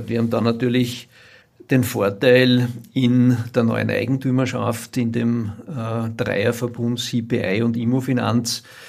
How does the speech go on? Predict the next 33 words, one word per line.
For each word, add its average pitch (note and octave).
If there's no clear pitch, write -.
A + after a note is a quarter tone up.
äh, A#2+
natürlich A#2
herzugehen, A#2
nachdem A#2
wir A#2+
diejenigen, A#2
äh, B2+
mit A#2
der B2
Liquidität A2+
sind B2+
und A#2
wir A2+
wissen A#2
ja A2
von, A2+
ähm, A2+
ähm, A2
wir A2+
wissen A#2
einfach, G#2+
dass G#2+
wir A#2
da A2
die A2
Möglichkeit A2
haben A2+
zu -
erwerben. A#2+
Wir B2+
haben A#2
sehr A2+
viele, A#2